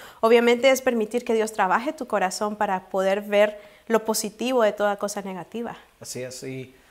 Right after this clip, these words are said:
Speaker 2: estábamos hablando de Matthew Henry y me acordaste de algo que pasó y tú estabas ahí. Es-, fue uno de nuestros viajes misioneros a Nicaragua,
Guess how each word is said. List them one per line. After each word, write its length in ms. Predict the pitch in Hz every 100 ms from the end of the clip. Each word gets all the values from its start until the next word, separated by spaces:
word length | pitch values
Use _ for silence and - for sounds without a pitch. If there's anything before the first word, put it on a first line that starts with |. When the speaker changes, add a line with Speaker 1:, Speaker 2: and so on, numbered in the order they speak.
| _ - _ _ -
Speaker 2:
estábamos 380 | 143 185 190 202
hablando 340 | 180 170 180
de 120 | 185
Matthew 360 | 165 156 160 151
Henry 280 | 170 185 175
y 20 |
me 120 | 147 143
acordaste 600 | 135 - 135 135 - 147
de 100 | 135
algo 240 | 131 131
que 100 | 160
pasó 500 | 151 139 - 131 - _ _
y 140 | 135 120
tú 260 | - 208
estabas 420 | - - 120 120
ahí. 380 | 127 120 127 165 - _ _ _ _ _ -
Es-, 260 | 127 - 135 143
fue 120 | 139 135
uno 200 | 135 143
de 60 |
nuestros 320 | 143 143 135
viajes 220 | 123 123 131
misioneros 640 | 139 139 135 120 120 123
a 80 | -
Nicaragua, 500 | 131 135 175 190 -